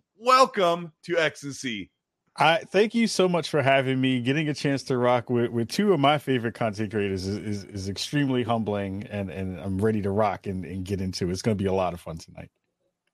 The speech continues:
Speaker 1: Oh, thank you. Thank, I mean, you're, you're a veteran. You know what you're doing. So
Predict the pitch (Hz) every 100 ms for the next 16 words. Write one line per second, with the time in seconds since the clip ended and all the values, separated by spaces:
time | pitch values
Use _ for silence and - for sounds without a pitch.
0 | - 120 107 - 143 123 120 107 151 170
1 | 190 202 262 226 - _ _ - 320 294
2 | 285 - 170 170 170 143 135 127 127 123
3 | 113 127 120 107